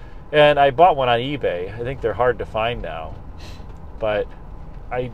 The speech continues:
searched forever. This was back in the days before internet forums were really that great. And I didn't have a shop manual at the time. So I thought that was just a little funny tidbit. If your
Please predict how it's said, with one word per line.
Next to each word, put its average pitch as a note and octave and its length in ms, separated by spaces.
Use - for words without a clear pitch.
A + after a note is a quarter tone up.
searched F3+ 420
forever. A#2+ 1000
This F3+ 160
was C#3 120
back C3+ 300
in A#2+ 60
the A2 100
days A2 280
before G2+ 340
internet A2+ 340
forums F#2 420
were F#2 220
really G#2+ 240
that F#2 220
great. G2+ 400
And G#2 440
I - 60
didn't B2 200
have A2+ 140
a G#2 40
shop A#2+ 340
manual G2+ 420
at F#2+ 80
the G#2 80
time. F#2+ 440
So - 160
I A2 80
thought B2+ 240
that A2+ 140
was A2 160
just G2+ 160
a - 20
little G2+ 140
funny G2+ 280
tidbit. F#2 460
If - 120
your F#2+ 260